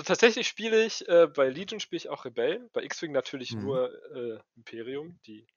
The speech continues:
Speaker 2: Ja, man muss ja Abwechslung
Speaker 1: ja, die
Speaker 2: haben, ne?
Speaker 1: beste
Speaker 2: Klar.
Speaker 1: Fraktion. Ähm, ja, und auch, weil
Speaker 2: <laughs>
Speaker 1: ich hab mir mit einem Kumpel das Starter-Set geteilt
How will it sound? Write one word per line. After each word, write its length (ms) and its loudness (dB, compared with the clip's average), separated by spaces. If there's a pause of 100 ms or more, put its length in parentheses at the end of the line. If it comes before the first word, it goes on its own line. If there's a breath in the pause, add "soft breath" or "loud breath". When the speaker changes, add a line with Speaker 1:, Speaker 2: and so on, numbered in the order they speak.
(180)
Speaker 2:
Ja, 100 -10
man 160 -14
muss 140 -14
ja 80 -2
Abwechslung 420 -4
Speaker 1:
ja, 60 -8
die 60 -8
Speaker 2:
haben, 100 -8
ne? 40 -14
Speaker 1:
beste 280 -4
Speaker 2:
Klar. 100 -10
Speaker 1:
Fraktion. 600 -12
Ähm, 380 -6 (240)
ja, 180 8
und 200 2
auch, 200 4
weil 300 4 (120)
Speaker 2:
<laughs> 120 -20
Speaker 1:
ich 80 -4
hab 80 8
mir 100 8
mit 80 6
einem 100 0
Kumpel 300 6
das 200 4
Starter-Set 520 6
geteilt 540 2